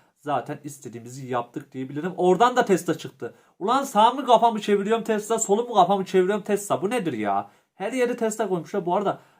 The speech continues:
rakiplerin hemen hemen çoğunun savunması bizden daha iyi. Ama bizim düzenlerimiz iyi olduğu için kazanıyoruz arkadaşlar. Adamlar saçma salak düzenler yapıyor. Mesela şu düzen, e, bence çok kötü bir düzen yani. Hemen şuradan bütün duvar kırıcılarımı attım.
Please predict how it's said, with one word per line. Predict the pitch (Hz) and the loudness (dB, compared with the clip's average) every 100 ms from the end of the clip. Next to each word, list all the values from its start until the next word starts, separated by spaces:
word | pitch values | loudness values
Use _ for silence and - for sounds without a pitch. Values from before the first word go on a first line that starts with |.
| _ | _
rakiplerin | 123 143 - 165 190 202 226 _ | -8 -8 -8 -6 -4 -4 -6 _
hemen | - 165 208 | -14 -8 -6
hemen | 196 185 175 | -4 -4 -4
çoğunun | - 196 233 | 2 2 2
savunması | 233 170 165 185 190 185 202 | -4 -2 0 0 -2 -4 -6
bizden | 175 160 214 - 147 | -6 -2 -4 -4 -2
daha | 143 175 | 4 4
iyi. | 165 107 - _ | 4 -2 -10 _
Ama | - 185 220 | -8 -4 -4
bizim | 202 226 | -6 -6
düzenlerimiz | 165 165 175 185 202 220 - - | -2 0 0 0 -2 -4 -10 -8
iyi | 165 185 | -4 2
olduğu | 185 180 180 | 4 4 0
için | 180 143 | -6 -8
kazanıyoruz | 131 110 101 101 95 | -8 -8 -10 -10 -6
arkadaşlar. | 104 104 110 - 98 _ _ | -8 -6 -10 -10 -18 _ _
Adamlar | - 160 170 170 | -6 -6 -4 -8
saçma | - 151 185 | -4 -6 -6
salak | 180 - 139 - | -8 -8 -12 -12
düzenler | 131 135 139 | -10 -8 -6
yapıyor. | 123 107 113 | -8 -8 -12
Mesela | 123 - 113 | -10 -10 -12
şu | - - - - - 135 | -14 -20 -20 -16 -10 -8
düzen, | 139 135 113 - _ _ _ - | -8 -6 -6 -8 _ _ _ -14
e, | 117 110 113 | -10 -10 -8
bence | 139 123 | -8 -8
çok | 131 139 | -12 -12
kötü | - 131 | -10 -12
bir | 127 | -12
düzen | 113 104 | -10 -10
yani. | 95 95 98 - _ | -10 -14 -18 -20 _
Hemen | - 175 151 | -14 -10 -8
şuradan | 151 143 131 | -6 -8 -8
bütün | 165 143 | -8 -4
duvar | 131 127 | -2 -2
kırıcılarımı | 131 113 110 117 113 131 | -6 -12 -8 -6 -2 -2
attım. | 151 - 202 202 | -2 2 4 4